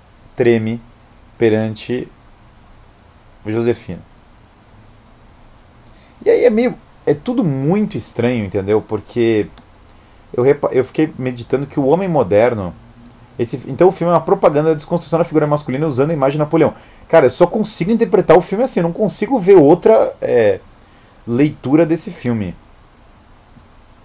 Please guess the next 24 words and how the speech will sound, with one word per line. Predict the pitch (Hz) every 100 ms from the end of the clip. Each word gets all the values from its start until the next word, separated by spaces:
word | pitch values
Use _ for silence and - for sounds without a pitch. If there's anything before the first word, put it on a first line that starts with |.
| _ _ _ _ _ _ _ _ _ - _ _ _ _ _ _ _ _ _ _ - -
Louco | 117 160 175
que | 175
o | 170
Scott | - 147 147
disse | 143
numa | 147
entrevista | 139 123 139
que | 147
não | 135 185
estudou | - 147 151
muito | 139 147
Napoleão. | 170 160 170 139
Bom, | 107 107
isso | 92
é | -
perceptível, | 113 - 135 - - 87 87
não | 92
precisa, | - 98 98 107 87 82 - - - - _ _ - - -
é, | 87 82 85 90
não | 104
precisa, | 98 - 110 104
<laughs> | -
o, |
o, | 117 107 101 104 92